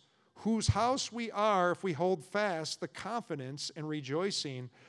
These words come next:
of the hope firm to the end." So we are his house. We are that house. We're no longer in the New Testament a part of a one location, one temple kind of system, but we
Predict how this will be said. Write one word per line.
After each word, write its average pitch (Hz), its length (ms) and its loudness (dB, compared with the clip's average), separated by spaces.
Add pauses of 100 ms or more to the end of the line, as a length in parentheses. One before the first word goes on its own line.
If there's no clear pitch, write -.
(240)
of 147 120 -4
the 147 80 0
hope 175 280 4
firm 165 380 -2
to 170 100 -6
the 151 160 -2
end." 110 260 -6
So - 140 -6
we 180 300 -4
are 170 200 0
his 151 260 -4
house. 135 380 -6
We 180 140 -8
are 175 180 0
that 147 200 -6
house. 123 440 -6 (300)
We're 175 120 4
no 208 160 6
longer 196 580 6
in 180 200 -2
the 160 100 2
New 175 260 2
Testament 165 720 -2 (640)
a 170 80 -4
part 202 320 4
of 196 240 4
a 175 140 2
one 196 520 4
location, 202 880 2
one 220 680 2
temple 196 760 2 (360)
kind 220 260 -2
of 190 100 0
system, 127 640 -2 (120)
but 175 260 0
we 202 600 2